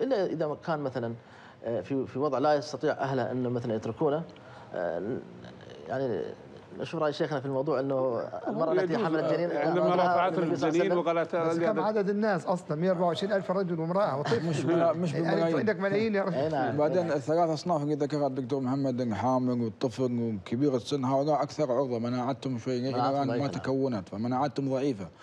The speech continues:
Speaker 4: فهم أسهل أن يلتقطوا الأمراض أكثر من غيره.
Speaker 1: نعم.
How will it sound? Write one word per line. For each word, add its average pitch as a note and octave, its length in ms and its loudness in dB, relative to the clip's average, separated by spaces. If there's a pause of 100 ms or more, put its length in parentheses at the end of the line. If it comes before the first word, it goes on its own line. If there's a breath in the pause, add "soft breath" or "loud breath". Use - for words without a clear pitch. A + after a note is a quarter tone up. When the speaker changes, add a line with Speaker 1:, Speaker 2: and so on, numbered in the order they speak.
(140 loud breath)
Speaker 4:
فهم C3+ 340 2
أسهل D3 500 0 (260 loud breath)
أن C3 120 -2
يلتقطوا C3+ 540 -2
الأمراض C#3 400 0
أكثر D3+ 300 -4
من D#3 160 0
غيره. B2 260 2 (480)
Speaker 1:
نعم. F2+ 100 -14